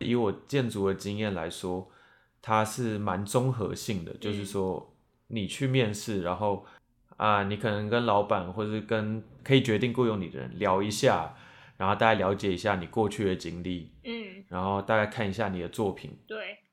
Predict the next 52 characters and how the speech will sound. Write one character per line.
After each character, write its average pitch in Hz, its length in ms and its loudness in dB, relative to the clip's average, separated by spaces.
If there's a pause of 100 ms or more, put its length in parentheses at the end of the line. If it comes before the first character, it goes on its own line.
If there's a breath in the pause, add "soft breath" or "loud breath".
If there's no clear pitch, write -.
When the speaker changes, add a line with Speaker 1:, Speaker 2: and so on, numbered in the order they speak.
(220)
Speaker 1:
最 180 180 6
多 147 220 6
有 117 180 6
一 113 60 4
个 113 300 4
很 110 260 -2
短 110 260 6
的 90 80 -2
上 101 240 -2
机 92 200 -6
考， - 400 -8 (360)
但 123 140 0
是 123 100 0
都 117 140 2
是 113 120 -2
一 - 80 -2
天 110 200 0
内 107 140 2
解 90 180 -6
决。 - 320 -12 (460 soft breath)
然 92 120 0
后 92 60 2
他 101 80 0
就 101 100 -2
决 87 200 -4
定 90 200 -6
了。 - 100 -12
Speaker 2:
嗯。 208 260 -12 (220)
Speaker 1:
但 165 220 4
在 156 200 6
美 123 180 2
国 95 260 -2
的 101 120 -2
话， 101 720 2
你 95 480 -6
整 104 180 -2
个 95 160 -2
工-， 110 440 -6
找 104 180 4
工 110 260 -4
作 117 320 2
面 107 260 -2
试， 104 320 -6
它 110 160 -4
其 110 260 -6
实 95 180 -6
是 107 180 -6
分 101 220 -4
得 98 60 -4
很 90 180 -10
细 - 400 -4
的。 - 100 -16